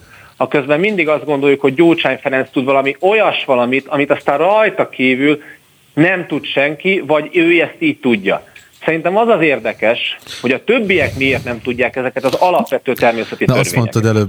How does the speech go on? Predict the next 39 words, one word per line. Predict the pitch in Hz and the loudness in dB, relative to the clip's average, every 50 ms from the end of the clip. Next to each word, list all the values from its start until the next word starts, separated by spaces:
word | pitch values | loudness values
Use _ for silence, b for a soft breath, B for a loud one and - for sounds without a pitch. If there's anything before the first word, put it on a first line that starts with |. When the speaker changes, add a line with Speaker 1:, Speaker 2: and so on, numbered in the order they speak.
| 95 | 2
Speaker 2:
előbb, | 104 104 107 - - | 0 0 0 -2 -2
és | - 107 - - | -4 -2 -2 -4
utána | - - 110 104 107 104 | -6 -4 -4 -2 -2 -4
tovább | - - 113 107 98 87 | -4 -4 -4 -4 -4 -6
is | 95 - - | -6 -8 -6
fűzted, | - 110 101 - - - 104 95 - | -6 -4 -4 -4 -4 -2 -4 -4 -4
hogy, | - - 101 98 95 92 | -4 -2 -2 0 0 0
ö, | 98 98 98 98 98 98 95 98 95 - B B B B B B B B B B B B | 2 2 2 2 2 0 0 -2 -2 -6 B B B B B B B B B B B B
hogy | - - 104 95 - - - - | 0 0 0 0 0 -4 -4 0
nem | 123 120 | 2 2
az | 120 113 101 | 2 2 0
a | 107 | -2
kérdés, | - - 117 104 110 107 - - | 0 0 0 2 0 0 0 0
hogy | 120 113 | 0 0
ő | 110 120 113 110 | 2 2 2 2
miért | 107 107 104 101 98 98 95 - | 2 2 4 4 4 2 0 -2
igen, | - - 135 113 104 107 104 110 113 113 | -4 -2 0 2 2 2 2 2 2 4
hanem | 110 110 107 | 4 4 4
az | 107 98 107 | 2 2 0
a | |
kérdés, | 101 - 113 107 101 107 104 - | -2 0 0 0 2 0 0 -2
hogy | - 107 101 104 - _ - - - - | 0 0 0 0 -2 _ -6 -16 -10 -6
a | - 113 | -6 -2
többiek | - 123 110 98 113 107 101 - | 0 0 0 2 2 0 0 2
miért | - 110 104 104 101 - - | 2 4 4 4 2 0 0
nem. | 117 95 87 | 0 0 2
Nos, | 104 110 110 - - | 4 2 2 0 -2
a | 101 | -4
többiek | - - 123 117 117 127 135 120 113 - | -2 0 0 0 2 2 2 2 2 0
az-, | 131 117 131 - - _ _ - | 0 0 0 -2 -6 _ _ -4
azok | - 107 127 110 - | 0 0 2 4 4
mit | 143 147 147 - - | 4 4 4 4 2
nem | 120 104 95 82 | 2 2 0 -2
tudnak, | - - 85 78 90 87 - - | -6 -10 -10 -8 -8 -8 -6 -6
amit, | 87 82 85 80 - - - - B B B B B B B B B | -6 -6 -6 -8 -10 -12 -16 -16 B B B B B B B B B
amit | - 107 98 92 82 | 0 2 2 2 2
Gyurcsány | 87 98 90 87 82 - - 90 87 | 2 2 2 2 2 0 0 0 0
Ferenc | - - 82 85 82 - - | 0 -2 -2 0 0 -2 -4
tud? | - - 73 | -4 -6 -8